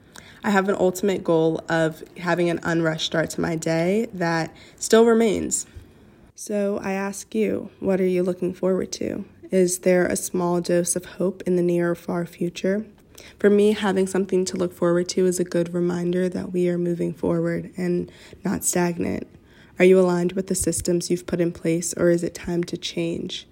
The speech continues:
We don't want to go against the grain, creating unnecessary difficulty.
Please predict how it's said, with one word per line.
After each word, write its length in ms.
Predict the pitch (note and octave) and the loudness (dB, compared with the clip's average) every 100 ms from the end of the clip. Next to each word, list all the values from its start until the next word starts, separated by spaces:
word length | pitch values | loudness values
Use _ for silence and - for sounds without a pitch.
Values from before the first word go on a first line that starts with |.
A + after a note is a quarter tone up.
| - - - - | -20 -20 -20 -2
We 80 | F#3+ | 0
don't 200 | G#3 - | 0 0
want 300 | F3+ F#3 - | 0 -2 -2
to 100 | - | 2
go 180 | F#3+ F#3+ | 6 6
against 340 | F#3+ F#3+ F#3+ | 6 2 0
the 80 | F#3+ | 0
grain, 380 | F#3+ F#3+ F#3+ F#3+ | 4 6 4 2
creating 460 | - F3 F3 E3+ - | 2 2 4 2 0
unnecessary 640 | E3+ E3+ - - E3+ E3+ | -2 -2 -6 -2 -2 -2
difficulty. 840 | - - - - - - - G3 | -4 -8 -8 -8 -6 -6 -6 -8